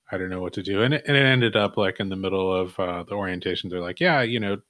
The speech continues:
try this for a few weeks. And if in the first, I don't know, three weeks, you, you wanna swap it out for something else, here's your options." So, but, you know, just, just try it out.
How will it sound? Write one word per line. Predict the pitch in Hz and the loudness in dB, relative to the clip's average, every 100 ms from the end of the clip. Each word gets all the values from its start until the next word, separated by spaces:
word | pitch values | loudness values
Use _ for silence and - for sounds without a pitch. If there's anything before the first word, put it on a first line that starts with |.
| - | -8
try | - 101 | 0 2
this | 101 92 | 2 -2
for | - 101 95 | -4 -4 -4
a | |
few | - 98 | -4 -4
weeks. | 95 95 92 - | -2 -4 -6 -8
And | 92 90 _ - - - | -10 -10 _ -20 -20 -12
if | 104 | -4
in | 104 | -2
the | 95 | -2
first, | - 98 92 - - | 0 0 0 -4 -6
I | 92 | -8
don't | 87 | -8
know, | 85 85 | -12 -14
three | - 90 | -12 -8
weeks, | 92 90 - - | -6 -8 -10 -10
you, | 87 87 90 | -10 -10 -10
you | 101 | -8
wanna | 90 85 | -8 -6
swap | - 92 87 | -4 -4 -4
it | 87 | -6
out | 87 | -8
for | 92 | -12
something | - 92 90 | -14 -12 -12
else, | 85 82 - | -12 -12 -10
here's | 92 87 | -8 -8
your | 87 | -10
options." | 85 87 - - - - _ _ _ _ | -12 -12 -16 -18 -20 -20 _ _ _ _
So, | - - 85 82 _ _ _ - | -16 -12 -12 -12 _ _ _ -10
but, | 87 - _ | -10 -10 _
you | 110 95 | -10 -8
know, | 87 90 _ _ - | -8 -12 _ _ -16
just, | - - - - | -14 -14 -16 -12
just | - | -10
try | - 98 | -8 -6
it | 92 | -6
out. | 87 | -8